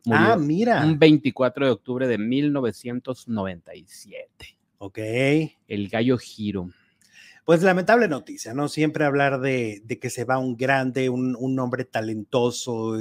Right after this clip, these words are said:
Speaker 1: Pero qué curioso,
Speaker 2: estudioso.
Speaker 1: dos grandes de la música mueran el mismo día, ¿no?
Speaker 2: Pues sí, de esas cosas raras, ¿no? Y a la, a partir del próximo año, las efemérides, pues ahí estarán los dos,
Speaker 1: Ahí estarán
Speaker 2: los
Speaker 1: los dos.
Speaker 2: dos nombres.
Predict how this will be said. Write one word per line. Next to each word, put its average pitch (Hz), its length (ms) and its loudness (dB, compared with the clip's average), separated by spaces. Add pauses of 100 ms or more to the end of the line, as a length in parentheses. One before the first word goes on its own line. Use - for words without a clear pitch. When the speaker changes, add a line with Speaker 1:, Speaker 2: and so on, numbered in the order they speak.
Speaker 1:
Pero 147 160 4
qué 151 100 0
curioso, 202 320 8
Speaker 2:
estudioso. 170 480 2
Speaker 1:
dos 113 80 0
grandes 151 400 2
de 143 80 0
la 120 120 0
música 117 440 -6
mueran 113 300 -4
el 101 80 -8
mismo 104 340 -18
día, 101 220 -20
¿no? 104 160 -20
Speaker 2:
Pues 110 180 -12
sí, 107 460 -12 (600)
de 117 80 -8
esas 117 240 -10
cosas 123 380 -10 (140)
raras, 123 680 0
¿no? 123 240 -6 (300)
Y 131 80 2
a 135 60 8
la, 135 160 8
a 123 80 -4
partir 131 280 2
del 135 320 6
próximo 139 420 0
año, 139 160 2
las 131 180 0
efemérides, 131 580 -4
pues - 220 -12
ahí 117 160 -4
estarán 113 400 -8
los 110 160 -10
dos, 110 360 -12 (140)
Speaker 1:
Ahí 104 140 -2
estarán 98 280 -6
Speaker 2:
los 117 140 -2
Speaker 1:
los 95 80 -10
dos. 127 220 0
Speaker 2:
dos 113 60 -14
nombres. - 920 -10